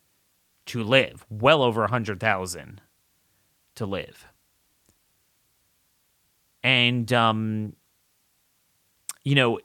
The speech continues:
it's interesting. The one thing that's doing good is the jobs market. Okay? But why is that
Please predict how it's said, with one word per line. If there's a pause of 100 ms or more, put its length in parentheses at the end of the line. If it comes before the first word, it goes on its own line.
(100)
it's
interesting. (600)
The
one
thing
that's
doing
good
is
the (360)
jobs
market. (1300)
Okay? (340)
But
why
is
that